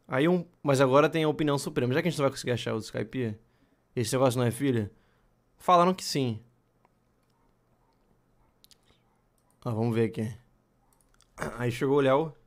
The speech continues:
O Léo com a sua magi-, mágica interpretação de mundo, né? Ele comentou aqui sobre o caso. Eu acho que é importante ter a opinião do Léo, do Léo Otávio aqui. Ah,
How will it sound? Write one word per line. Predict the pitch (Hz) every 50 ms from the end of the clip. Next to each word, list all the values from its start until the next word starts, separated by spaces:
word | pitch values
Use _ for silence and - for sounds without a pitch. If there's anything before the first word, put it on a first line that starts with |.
| - - - - - _ _ _ _ _ _ _ _ _ _ _ _ _ -
O | 120
Léo | 117 127 123
com | 131 131
a |
sua | - - 135
magi-, | 127 131 131 127 110 113 127
mágica | 131 127 127 143 135 123 135
interpretação | 135 117 135 123 127 123 123 131 123 120 - 123 120
de | 120 127
mundo, | 127 123 127 139 147 139 123
né? | 120 120
Ele | 117 110 110 - _ _ _ _ _ - -
comentou | 120 120 120 117 117 - 117
aqui | 107 -
sobre | - 117 117 127
o | 120
caso. | - 117 113 113 110 117
Eu |
acho | 113 -
que | -
é | 117
importante | 110 - 123 117 113 - 117 104
ter | - -
a |
opinião | 120 - 120 123
do | 117 113
Léo, | 117 117
do | - _ - 117
Léo | 113
Otávio | 113 - - 110 113 110
aqui. | 107 - 104 - - - - - - - - - - - - - - - - - - - - - - - - - - - - - - - - - - - - - - - -
Ah, | 131 131 127 127 123 123